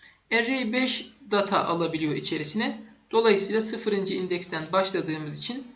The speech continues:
sıfır, bir, iki, üç ve dört oluyor. Bu birinci yöntemdi. İstersek böyle bir yöntemi tercih ederek bir array oluşturabiliriz.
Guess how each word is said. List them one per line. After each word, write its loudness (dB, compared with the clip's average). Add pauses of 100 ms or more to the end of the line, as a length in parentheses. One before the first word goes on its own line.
(160)
sıfır, 0
bir, 2
iki, -2
üç -6
ve 2
dört 0 (320)
oluyor. 0 (920)
Bu -4
birinci -2
yöntemdi. -2 (320)
İstersek 0
böyle 6
bir 4
yöntemi -2
tercih -2
ederek -4
bir -4
array 0
oluşturabiliriz. -4